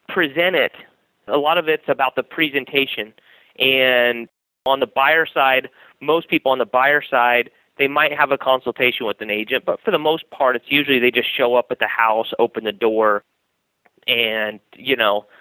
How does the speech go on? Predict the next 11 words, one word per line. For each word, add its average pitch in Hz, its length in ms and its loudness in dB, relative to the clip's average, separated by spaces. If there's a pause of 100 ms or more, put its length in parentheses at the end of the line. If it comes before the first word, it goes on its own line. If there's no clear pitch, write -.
(180)
"Hey, 147 160 0
my 131 200 0
fax 127 360 -2
machine's 123 400 -2
better 123 240 0
than 113 120 -2
your 123 140 0
fax 123 400 -2
machine. 113 580 -4 (440)
My 123 480 2
lockbox 135 500 -2